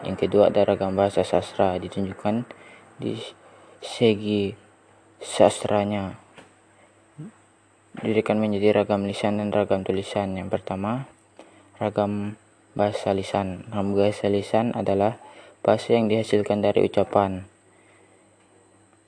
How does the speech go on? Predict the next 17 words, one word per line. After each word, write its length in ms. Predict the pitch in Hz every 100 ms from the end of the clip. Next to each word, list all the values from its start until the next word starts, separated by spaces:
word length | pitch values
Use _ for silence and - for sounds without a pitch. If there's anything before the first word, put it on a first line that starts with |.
| _ _ _ - -
dan 400 | 110 107 107 113
menggunakan 480 | 107 101 104 98 98
lafal. 560 | 95 - 98 98 90
Ciri-ciri 880 | - 110 110 - 113 123 120 113 107
ragam 240 | 107 104 107
bahasa 320 | 107 104 92 95
lisan 400 | 98 - 113 110
adalah 480 | 104 101 104 113 - - - - - - - -
memerlukan 480 | 113 110 107 107 - 107
orang 160 | 104 104
kedua, 560 | 104 101 104 120 147 - - - - - -
tergantung 480 | 113 113 113 113 110
pada 240 | 104 101
suatu 240 | 107 104
situasi 560 | - 107 - 101 - 98
atau 160 | - 98
lokasi. 640 | 101 101 - 104 95